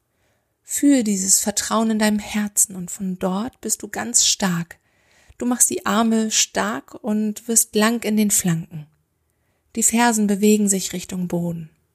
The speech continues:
Sehr gut. Ein Vinyasa hier. Dein Einatmen führt dich nach vorn in die schiefe Ebene und mit dem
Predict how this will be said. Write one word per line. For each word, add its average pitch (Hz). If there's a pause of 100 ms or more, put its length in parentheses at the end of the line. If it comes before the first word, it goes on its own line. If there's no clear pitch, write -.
(1400)
Sehr 180
gut. - (1900)
Ein 185
Vinyasa 190
hier. 208 (420)
Dein 185
Einatmen 202
führt 302
dich 247
nach 220
vorn 233
in 247
die 233
schiefe -
Ebene 185 (120)
und 175
mit 277
dem 262